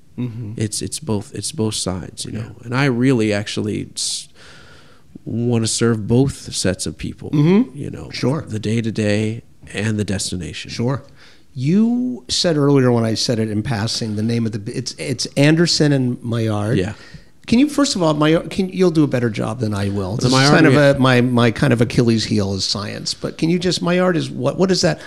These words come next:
Speaker 1: Most people listening to this are cooks and chefs, so they probably know.
Speaker 2: It's
Speaker 1: But, but what, what is, what does that describe?
Speaker 2: It's the name of the scientist who discovered the browning reaction. And so for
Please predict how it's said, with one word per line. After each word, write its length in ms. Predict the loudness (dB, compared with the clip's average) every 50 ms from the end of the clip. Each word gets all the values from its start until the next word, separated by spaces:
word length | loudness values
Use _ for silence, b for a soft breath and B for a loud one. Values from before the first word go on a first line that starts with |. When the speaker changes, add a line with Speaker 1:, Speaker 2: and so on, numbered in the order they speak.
| B 0
Speaker 1:
Most 220 | 2 2 4 4
people 240 | 2 2 4 4 4
listening 320 | 4 2 2 0 0 0
to 60 | 0 0
this 260 | 0 0 -2 -4 B B B B B B B
are 100 | 0 0
cooks 380 | 2 2 4 4 4 4 2 0
and 120 | 0 0
chefs, 280 | 0 0 0 0 0 -2
so 100 | -2 -2
they 120 | -2 -2
probably 340 | 0 0 0 0 0 0 -2
know. 380 | -2 -4 -4 -4 -4 -4 -6 B B B
Speaker 2:
It's 120 | -4 -2
Speaker 1:
But, 300 | 0 0 0 -2 -4 -2 0
but 180 | 0 2 2
what, 280 | 4 4 4 4 2 2
what 160 | 2 2 2 4
is, 220 | 2 0 -2 0 0
what 100 | 0 2
does 140 | 2 2 0
that 160 | 0 -2 -2
describe? 420 | -4 -6 -4 -4 -4 -6 -6 -8 -8 -6
Speaker 2:
It's 160 | -6 -2 2
the 80 | 2 4
name 180 | 4 6 4
of 60 | 4
the 60 | 2 2
scientist 440 | 2 2 2 2 0 -2 -2 -2 -2
who 60 | -4
discovered 640 | -4 -4 -4 -4 -4 -4 -2 -4 -6 -6 -8 -8 -8
the 80 | -8 -4
browning 380 | -2 -2 -2 0 -2 -2 -4
reaction. 580 | -4 -4 -6 -6 -8 -8 -10 -10 -10 -10 -12 -14 -18 -20 -20 -20 -10 -4
And 220 | -4 -2 -2 -2
so 320 | -2 0 0 2 0 0 -2
for 280 | -4 -6 -6 -6 -6